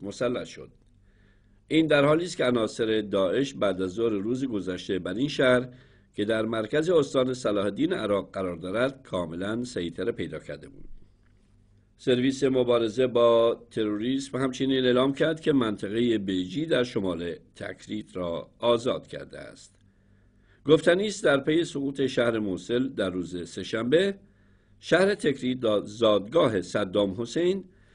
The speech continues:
و مرکز استان صلاح الدین عراق نیز به دست گروه تروریستی داعش افتاده بود و این گروه پس از تصرف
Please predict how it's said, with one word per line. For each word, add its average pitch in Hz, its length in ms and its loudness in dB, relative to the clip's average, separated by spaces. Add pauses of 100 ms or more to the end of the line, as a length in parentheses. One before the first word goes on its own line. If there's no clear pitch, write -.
(200)
و 135 320 0
مرکز 139 440 -2
استان 127 580 0
صلاح 110 400 -2
الدین 160 300 0
عراق 110 480 -2
نیز 110 320 -4
به 104 140 -6
دست 131 340 -2
گروه 156 560 -2
تروریستی 107 680 -4
داعش 92 480 -4
افتاده 160 460 -2
بود 78 380 -12 (640)
و 104 100 -6
این 135 340 -4
گروه 156 400 0
پس 127 260 -4
از 104 260 -4 (220)
تصرف 92 600 -8